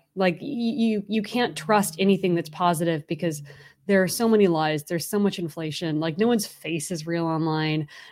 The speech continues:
No one's anything is real online anymore, it seems. Like, ev-, everything's fake. And so only unflattering and negative stuff. Like, again, like, if you see an unflattering photo of someone online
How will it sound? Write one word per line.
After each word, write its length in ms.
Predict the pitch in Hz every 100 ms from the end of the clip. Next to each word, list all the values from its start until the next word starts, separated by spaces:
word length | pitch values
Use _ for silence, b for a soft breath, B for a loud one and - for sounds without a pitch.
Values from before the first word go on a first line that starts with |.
| -
No 140 | 208
one's 460 | 214 214 202 196 - b b -
anything 420 | 180 202 190 190 180
is 120 | 156
real 220 | 170 165
online 360 | 160 151 151 151
anymore, 340 | 151 147 143
it 120 | 139
seems. 360 | - 160 147 151
Like, 180 | 170 -
ev-, 180 | 180 175 -
everything's 560 | 185 202 202 208 175
fake. 380 | - 156 156 -
And 160 | 170 160
so 500 | - 165 156 151 - _ -
only 720 | 208 226 233 220 208 202 202 B B B -
unflattering 880 | 208 247 226 - 190 175 175 165 170
and 220 | 156 151
negative 380 | 160 175 170 151
stuff. 360 | - 175 143 -
Like, 240 | 196 202 -
again, 360 | 247 240 302
like, 180 | 202 190
if 100 | 214
you 80 | 247
see 160 | 226
an 80 | 269
unflattering 540 | - 226 226 208 208 202
photo 240 | 185 156
of 80 | 175
someone 240 | 180 240 240
online 380 | 247 254 285